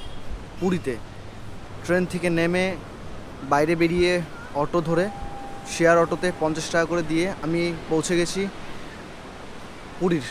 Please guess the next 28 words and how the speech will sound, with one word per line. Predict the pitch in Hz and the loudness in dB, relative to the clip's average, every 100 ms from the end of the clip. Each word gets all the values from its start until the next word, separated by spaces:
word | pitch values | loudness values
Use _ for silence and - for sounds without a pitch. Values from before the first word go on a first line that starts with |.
| - | -8
স্বর্গদ্বারে। | - 175 160 175 156 147 117 101 - - | 0 4 4 4 4 4 4 -2 -6 -4
আমি | 135 | 0
এখন | 143 156 165 - | 0 0 -2 0
স্বর্গদ্বারের | 143 147 160 160 156 147 | 0 2 2 2 2 0
পাশে | 147 139 156 | 0 0 -4
যে | 147 | -2
বিচ, | 147 180 | -2 -2
সেই | - - 147 | -4 -4 -4
বিচের | 139 147 151 | -2 0 0
এখানে | 165 165 | 0 -2
বসে | 139 139 165 | -2 0 2
আছি। | 143 180 214 - - - - - | 2 -2 -8 -10 -10 -10 -6 -2
পেছনে | 151 170 175 | 0 2 0
সমুদ্র। | 175 170 160 196 202 - - - - | 0 -2 0 0 0 -6 -12 -14 -6
আর | 135 135 139 135 139 | 0 2 2 0 -4
এখন | 131 170 | -2 0
যেহেতু | 160 165 165 | 0 0 -2
সকাল | 165 147 160 160 - - - - - - - - - | 0 2 2 2 -8 -12 -12 -12 -12 -12 -12 -12 0
চারটে | 160 - 175 | 2 4 4
বেজে | 170 165 160 | 4 2 0
পনেরো | 160 170 | 2 2
মিনিট, | 165 170 - | 0 -2 -2
তো | 151 147 - | 0 0 0
সেই | 143 | 0
জন্য | 156 | 0
এখানে | 151 160 | 0 0
বসে | 147 147 160 | 0 0 2
আছি। | 156 - | 0 -2